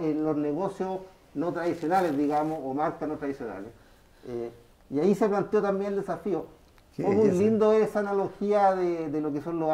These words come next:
Speaker 1: icebergs, de lo que uno, la punta del iceberg que ve lo, lo más pequeño, pero que abajo viene el, lo más robusto y lo más grande. Eh, y eso lo, se ha logrado ahora hacer con, con las marcas de origen china y en particular,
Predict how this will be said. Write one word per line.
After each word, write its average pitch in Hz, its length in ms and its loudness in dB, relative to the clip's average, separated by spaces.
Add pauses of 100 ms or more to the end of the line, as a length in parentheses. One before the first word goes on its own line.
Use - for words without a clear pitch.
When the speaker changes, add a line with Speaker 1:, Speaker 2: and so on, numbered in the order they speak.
Speaker 1:
icebergs, 175 380 -6 (520)
de 147 100 -4
lo 135 160 0
que 143 80 0
uno, 180 380 0 (920)
la 131 120 -2
punta 185 320 2
del 185 100 6
iceberg 170 200 -2
que 147 140 -2
ve 160 100 2
lo, 165 140 0
lo 139 240 -2
más - 140 -2
pequeño, 165 540 0
pero 135 240 -2
que 131 120 -4
abajo 165 440 2
viene 156 360 0
el, 123 520 -8
lo 123 100 -8
más 143 140 -2
robusto 151 440 -4
y 139 40 -4
lo 131 60 -6
más 135 140 -4
grande. 131 360 -6 (540)
Eh, 131 440 -6
y 175 80 2
eso 190 180 -2
lo, 202 260 -4
se 185 100 -4
ha - 20 0
logrado 175 300 2
ahora 175 180 0
hacer 165 220 -6
con, 151 340 -8
con 143 160 -8
las 139 100 -4
marcas 151 380 -6
de 139 60 -8
origen 143 360 -8
china 160 180 -10
y 151 40 -8
en 143 60 -8
particular, 123 560 -8